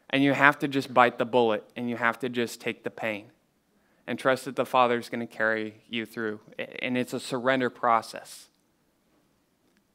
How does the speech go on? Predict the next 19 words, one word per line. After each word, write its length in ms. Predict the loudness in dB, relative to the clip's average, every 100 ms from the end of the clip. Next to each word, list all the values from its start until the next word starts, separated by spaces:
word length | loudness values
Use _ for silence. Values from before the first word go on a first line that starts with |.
| _ _ _ _
What 200 | 8 10
does 140 | 12 10
it 140 | 8
mean 460 | 6 6 6 4 6
that 140 | 6
it, 160 | 6 4
you 180 | -2
have 240 | 2 2 2
to 80 | -2
be 160 | -2
grafted 440 | 4 6 6 2 0
in? 140 | 0
It 160 | 0 0
means 300 | 2 2 -2
that 160 | -6
we 120 | -2
need 300 | -2 0 -2
each 260 | -4 -6 -6
other. 260 | -6 -6